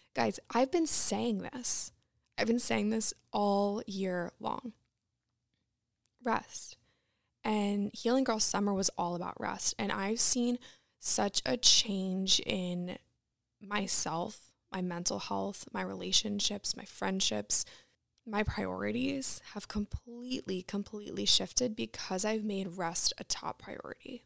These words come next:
And I just feel, I feel kind of validated to some degree. And I, I know that I don't need to seek validation from a statistic, but I feel validated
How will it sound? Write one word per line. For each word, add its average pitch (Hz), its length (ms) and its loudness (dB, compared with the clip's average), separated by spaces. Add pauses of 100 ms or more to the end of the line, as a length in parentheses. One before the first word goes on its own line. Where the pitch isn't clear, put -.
(400)
And 208 100 2
I 208 120 4
just 208 420 4
feel, 190 640 2 (400)
I 208 120 4
feel 226 220 4
kind 269 220 2
of 196 80 4
validated 185 720 -2
to 190 100 -6
some 180 240 -2
degree. 185 380 -2
And 196 120 2
I, 196 140 0
I 214 80 4
know 214 180 4
that 202 140 2
I 185 80 0
don't 185 160 -4
need 180 140 -6
to 190 60 -2
seek - 260 0
validation 165 500 -4
from - 160 -10
a - 60 -10
statistic, - 580 0
but 214 100 0
I 202 120 2
feel 214 400 0
validated 185 800 0